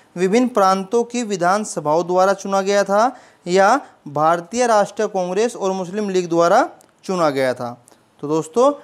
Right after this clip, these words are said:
ये हमने पढ़ा था कि विभिन्न प्रांतों की विधानसभाओं द्वारा चुना गया था।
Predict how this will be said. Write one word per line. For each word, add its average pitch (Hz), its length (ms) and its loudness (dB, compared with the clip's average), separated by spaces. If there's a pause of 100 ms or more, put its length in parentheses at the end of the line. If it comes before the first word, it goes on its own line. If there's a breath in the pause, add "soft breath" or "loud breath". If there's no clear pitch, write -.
(220 loud breath)
ये 170 160 0
हमने 170 300 0
पढ़ा 160 320 2
था 170 280 2 (500 loud breath)
कि 277 280 -2 (380 soft breath)
विभिन्न 180 460 2
प्रांतों 180 680 0
की 247 260 -6
विधानसभाओं 180 1200 0
द्वारा 170 400 4
चुना 170 320 -4
गया 156 220 2
था। 139 240 -2